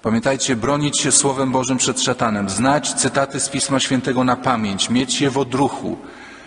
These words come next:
Chociaż trzeba pamiętać, że Słowo Boże i moc Słowa Bożego to oczywiście w Duchu Świętym zakorzenione.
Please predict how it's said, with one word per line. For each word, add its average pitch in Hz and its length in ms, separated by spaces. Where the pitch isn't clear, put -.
Chociaż 131 220
trzeba 147 240
pamiętać, 143 520
że 120 140
Słowo 139 340
Boże 123 420
i 117 120
moc 135 300
Słowa 127 260
Bożego 120 440
to 123 140
oczywiście 117 720
w 107 120
Duchu 127 240
Świętym 127 400
zakorzenione. 113 540